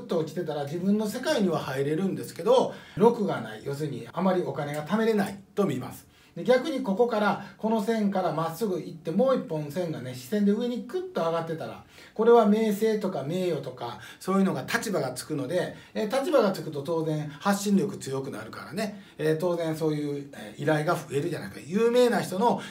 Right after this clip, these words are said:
やっぱり弁護士さんとか税理士さんのとこにみんな行くので、有名な人のところにはね、仕事増えます。こういう形でここに線が上がってくると、その人の知名度が高いし、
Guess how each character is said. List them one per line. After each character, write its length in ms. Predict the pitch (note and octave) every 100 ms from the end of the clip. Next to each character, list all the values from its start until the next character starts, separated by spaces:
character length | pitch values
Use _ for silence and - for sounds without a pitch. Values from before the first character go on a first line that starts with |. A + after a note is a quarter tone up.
| -
や 80 |
っ 20 | D3
ぱ 120 | D#3
り 20 |
弁 240 | D3+ C#3+ C#3+
護 140 | D#3+
士 80 | -
さ 120 | C#3
ん 40 | A#2+
と 80 | A#2
か 120 | G#2+
税 140 | C3+
理 140 | C#3 E3
士 60 |
さ 120 | E3
ん 20 | A#2
の 60 |
と 100 | C#3
こ 60 | A#2+
に 80 | A2
み 120 | D#3
ん 60 |
な 80 | D3+
行 100 | C#3
く 80 | E3
の 140 | D3+
で、 240 | C3 C3 - - -
有 180 | A#3+
名 140 | C4+ C4
な 140 | G#3+
人 120 | -
の 60 | D3+
と 140 | C#3
こ 80 | D3
ろ 80 | D#3
に 100 | D3
は 80 | G#2
ね、 140 | A#2+
仕 100 | A#2
事 220 | F#3+ F#3+
増 140 | E3 -
え 40 |
ま 140 | G#2 -
す。 100 | -
こ 200 | A3+ A#3
う 80 | A#3
い 40 |
う 100 | A#3
形 280 | A3 G#3 G3+
で 100 | G3+
こ 120 | F3+
こ 80 | G3
に 100 | F#3+
線 220 | D#3+ G#3
が 140 | G3 D3+
上 60 | E3+
が 20 |
っ 80 | E3
て 80 | E3
く 100 | D#3
る 140 | E3+
と、 280 | A3 C4+ A3+
そ 120 | F#3
の 80 | F3+
人 100 | F3+
の 120 | E3+
知 140 | D#3+ D#3
名 180 | F3
度 120 | D3+ A#2+
が 80 |
高 320 | A#2 D#3 C#3+ A2+
い 80 |
し、 300 | A2+ G#3 F#3+